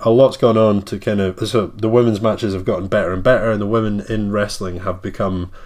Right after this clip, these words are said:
much more regularly kind of part of, like, the top three matches in any given pay-per-view. And now at this very point in time, uh, so this will be released two weeks from the actual date, but at time of recording,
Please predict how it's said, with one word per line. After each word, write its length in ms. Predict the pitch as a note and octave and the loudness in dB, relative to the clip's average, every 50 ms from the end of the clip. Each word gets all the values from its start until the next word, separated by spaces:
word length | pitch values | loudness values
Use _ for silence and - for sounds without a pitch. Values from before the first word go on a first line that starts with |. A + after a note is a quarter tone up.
| - - - | -20 -12 -6
much 400 | A#2 A2+ C3 D3+ - - - - | -2 2 2 2 2 0 -4 -2
more 280 | B2 A2+ A2 G#2+ G#2 G2 | 0 2 2 2 2 2
regularly 640 | F#2 G#2 G2+ G2+ G2 - G2 G2 F#2+ F#2 F2+ F2+ F2 | 2 2 0 0 0 -2 -4 -4 -4 -4 -4 -6 -8
kind 160 | - - G2 | -8 -8 -8
of 80 | F2+ F2+ | -8 -6
part 280 | - A2 G2 F#2 F2 F2+ | -4 -2 0 0 -2 -4
of, 100 | F#2+ F2+ | -6 -6
like, 180 | F#2 F#2 E2 D#2 | -8 -8 -8 -8
the 60 | F#2+ F2+ | -10 -8
top 260 | - G#2+ F#2 - - | -6 -6 -6 -6 -8
three 420 | - - A2+ G2+ G2 F#2+ F#2+ F#2 F2 | -6 -6 -4 -2 -2 -2 -4 -4 -4
matches 500 | F#2+ G2 G2 F2+ - - - G#2+ F#2 F#2 | -4 -4 -4 -6 -6 -8 -8 -6 -6 -4
in 280 | F#2+ F#2 F2+ F2+ F2+ - | -4 -6 -6 -6 -8 -4
any 300 | - A2+ A2+ A2+ G#2+ F#2+ | -2 0 0 0 0 0
given 300 | G#2 G2 F#2 F#2 F2 F2+ | -2 -4 -6 -8 -10 -8
pay-per-view. 560 | - F2+ E2+ - - E2+ E2 D#2+ D#2+ F2 - - - - - - - - - - - - | -8 -8 -8 -10 -12 -14 -14 -12 -12 -12 -12 -14 -16 -16 -16 -16 -16 -18 -18 -18 -6 -2
And 800 | B2+ B2+ B2+ B2+ C3 B2+ B2+ B2+ B2 B2+ B2+ B2+ B2 A#2+ - - - - - - - - - - - - - - - - - - - - - - | 0 2 4 6 6 6 6 6 6 4 4 2 0 -2 -4 -8 -16 -20 -20 -20 -20 -20 -20 -20 -20 -20 -20 -20 -20 -20 -20 -20 -20 -20 -16 -14
now 640 | - A2+ A2+ A#2 B2+ C3+ C3+ C#3 D3+ D3+ D3+ D3 C#3+ - | -14 -12 -6 0 2 4 6 6 6 6 6 6 4 4
at 160 | - A#2+ A2+ | 2 0 2
this 180 | B2 C#3 C3+ - | 2 2 2 2
very 260 | B2 B2 A#2+ A#2 A#2 | 4 4 6 6 6
point 200 | - - A2 G2 | 4 2 2 2
in 60 | G2+ | 2
time, 360 | - A2+ G2 F#2+ G2 F#2 - - _ - - | 0 0 2 2 0 -2 -6 -10 _ -6 -4
uh, 100 | A2+ - - - - - - - _ - - - - - _ | -4 -4 -6 -10 -20 -20 -20 -20 _ -20 -20 -20 -20 -18 _
so 220 | - - B2 G#2+ | -6 -2 -2 0
this 180 | G2+ C#3 C3+ - | 2 2 0 2
will 60 | B2+ | 0
be 80 | A#2 G#2+ | 0 0
released 420 | G#2 G#2+ G2+ G2+ F#2 - - - | 0 -2 -2 -4 -4 -6 -10 -12
two 320 | - - - C#3+ B2 A2 | -8 -2 0 2 2 2
weeks 320 | G#2+ A2+ G#2+ - - - - | 0 -2 -4 -6 -8 -14 -14
from 320 | - - - G#2 F2+ F2+ F2+ | -12 -8 -6 -6 -6 -4 -6
the 120 | F#2 F#2+ | -6 -6
actual 380 | G2+ G#2 - - - A#2 F#2 F2 | -6 -6 -8 -8 -10 -10 -8 -8
date, 260 | - F#2+ E2+ D#2 - | -8 -8 -8 -8 -8
but 140 | - G#2+ - | -10 -8 -8
at 100 | B2 - | -10 -6
time 240 | - D#3+ D#3+ D#3 C#3 | -2 0 2 2 2
of 120 | B2 A2 G#2+ | 2 0 -2
recording, 640 | F#2+ - B2+ A#2+ A2+ G#2+ G2 F2+ E2 E2 F2 F#2+ | -2 0 2 2 2 2 0 -2 -6 -8 -12 -14